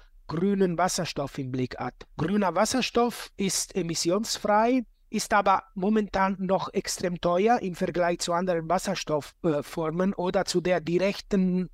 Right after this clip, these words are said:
Anwendung von, von Strom. Zweitens, es gibt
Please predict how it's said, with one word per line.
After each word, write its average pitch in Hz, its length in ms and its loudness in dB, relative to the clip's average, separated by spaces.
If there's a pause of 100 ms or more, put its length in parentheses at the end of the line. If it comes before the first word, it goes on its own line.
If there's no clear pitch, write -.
Anwendung 170 600 0
von, 147 340 -6
von 143 260 -6
Strom. 170 460 -2 (240)
Zweitens, 226 680 4 (260)
es - 260 -4
gibt - 420 -2